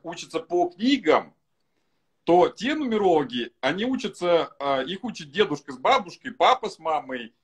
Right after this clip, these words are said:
а, дядя с тетей и все, все остальные. То есть, а, литературы практически нет. Это не, а, письменные, это устные предания, которые передавались из поколения в поколение. А, в том числе точно так же появились мастера-шаманы.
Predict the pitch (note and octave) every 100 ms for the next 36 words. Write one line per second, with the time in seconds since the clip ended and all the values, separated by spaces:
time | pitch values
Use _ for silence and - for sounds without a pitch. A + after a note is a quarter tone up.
0 | _ - A2+ A#2 A2+ G3+ A#3 F3+ - F3
1 | F3 E3 B2+ B2 D#3+ D#3+ D#3+ D#3+ E3+ D3
2 | D#3 C#3+ - _ _ - C3+ C3 - C#3
3 | D#3 E3+ E3+ B3+ A#3+ D#3+ F#3+ F3+ - F3
4 | E3+ A#2 - D#3+ F3+ D#3+ - E3+ G#3+ F3
5 | A#2+ - - A2+ A#2 - F3+ E3+ C#3 B2+
6 | A2+ A2 C#3 - G3 E3+ A#2 G#2+ G#2+ A#2
7 | D#3+ C4 B3+ - A#2+ D3 G3+ D3 A2+ G#2+
8 | D3 F#3 C3 - - B2+ B2+ A2+ - -
9 | G#2 C#3+ A3+ A3 G3 _ _ _ _ A#2+
10 | - - E3+ D#3+ C3+ - D#3 A#3 B3 -
11 | D3 - C3 D#3 F#3+ F#3+ F3 - A#2 G#2+
12 | E3+ E3 B2+ A#2+ - A2+ D3 F3+ - -
13 | - D3 C#3+ A2+ F#2+ G2+ F#3+